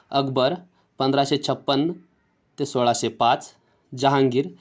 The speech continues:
सोळाशे पाच ते सोळाशे सत्तावीस, शहाजहान सोळाशे अठ्ठावीस ते सोळाशे अठ्ठावन्न, औरंगजेब सोळाशे अठ्ठावन्न ते सतराशे सात, त्यानंतर उत्तर मुघल राजे, बहादूर शहा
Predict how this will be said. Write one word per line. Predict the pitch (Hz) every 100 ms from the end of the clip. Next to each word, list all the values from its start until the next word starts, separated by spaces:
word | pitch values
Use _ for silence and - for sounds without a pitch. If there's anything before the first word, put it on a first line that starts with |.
| - -
सोळाशे | - 131 135 135
पाच | 127 131 127 -
ते | 131
सोळाशे | 123 120 120 120
सत्तावीस, | 117 131 - 135 127 170 - _ _ _ -
शहाजहान | - 139 147 135 127 170 190 - _
सोळाशे | - - 135 135 131 139
अठ्ठावीस | 135 131 - 139 151 151
ते | 139
सोळाशे | 131 123 117 123 -
अठ्ठावन्न, | 127 - 170 135 120 147 - _
औरंगजेब | 135 139 160 147 120 127 - - - _
सोळाशे | - 135 131 135 -
अठ्ठावन्न | 131 - 143 151 131 123 175 _ _ _ -
ते |
सतराशे | 139 120 - 117 127
सात, | - 113 101 - _ _ _ -
त्यानंतर | 135 135 135 143 -
उत्तर | 143 180 175
मुघल | 151 131 120
राजे, | 117 110 139 - _ _ _ _ _ _ _ _ _ _
बहादूर | 135 135 135 147 165
शहा | - 139 135